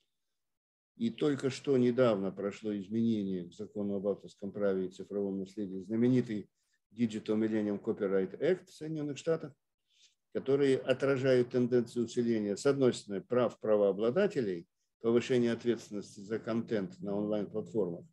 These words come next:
вот, а с другой стороны, дает возможности пользователям,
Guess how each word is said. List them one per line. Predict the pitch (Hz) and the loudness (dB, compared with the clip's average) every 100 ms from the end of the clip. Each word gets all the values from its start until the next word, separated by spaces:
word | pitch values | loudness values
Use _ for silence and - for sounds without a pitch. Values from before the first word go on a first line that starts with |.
| _ _ _ _ _ _ _ - | _ _ _ _ _ _ _ -8
вот, | 104 101 | -4 -2
а | 110 | -4
с | 104 | -2
другой | 120 170 190 | 0 2 2
стороны, | - 120 139 170 156 | 4 2 2 0 -2
дает | 113 107 123 120 | 0 2 4 2
возможности | 104 95 120 120 113 - 117 | -2 -2 -6 -6 -8 -4 -4
пользователям, | 113 110 104 113 113 117 117 117 | -2 -2 -2 -4 -6 -6 -6 -6